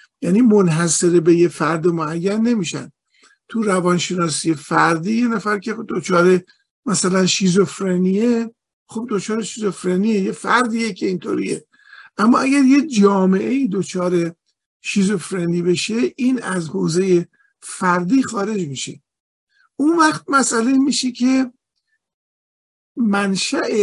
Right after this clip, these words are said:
اجتماعی، اه، واکنش‌های نابهنجار اف-، جا-، جامعه و افرادش از کجا میاد؟ در اینجا اگر که به عامل زمان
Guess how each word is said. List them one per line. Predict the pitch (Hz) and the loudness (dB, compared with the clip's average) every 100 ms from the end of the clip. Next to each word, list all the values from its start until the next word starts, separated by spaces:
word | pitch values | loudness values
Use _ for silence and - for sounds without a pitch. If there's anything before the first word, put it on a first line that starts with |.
| 196 | 0
اجتماعی، | - 208 - - 196 196 185 180 240 262 208 147 127 _ _ _ _ _ _ - | -2 -2 -2 -4 -4 -2 -2 -2 2 4 4 2 -4 _ _ _ _ _ _ -10
اه، | 185 180 170 135 - _ | -4 -2 -2 -6 -10 _
واکنش‌های | 214 196 196 190 185 180 160 170 185 196 | -2 0 0 0 -2 -2 -2 -2 -2 0
نابهنجار | 190 185 180 175 151 156 170 170 190 226 254 226 175 139 - _ _ _ _ _ _ - | 0 0 0 0 -2 -4 -4 -4 -2 0 0 0 -2 -4 -12 _ _ _ _ _ _ -10
اف-، | 202 - - - | -8 -8 -14 -20
جا-، | 190 214 - _ _ _ 247 247 | -6 -4 -4 _ _ _ -12 -6
جامعه | 208 190 180 214 240 | -2 0 0 -2 -2
و | 196 | -2
افرادش | 190 180 - 190 226 226 240 220 - _ _ _ _ | -4 -6 -6 -4 -4 -2 -4 -6 -10 _ _ _ _
از | - 196 - | -8 -8 -2
کجا | 247 247 247 | 0 2 4
میاد؟ | 226 170 117 _ _ _ _ _ _ - | 4 0 -2 _ _ _ _ _ _ -4
در | 240 | -2
اینجا | 320 277 262 254 | -2 -2 0 0
اگر | 240 247 233 | 0 -2 -2
که | 233 190 | -4 -6
به | 190 | -6
عامل | - 202 214 247 | -4 -2 0 0
زمان | 220 214 180 175 226 - - | 2 2 2 0 0 -2 -4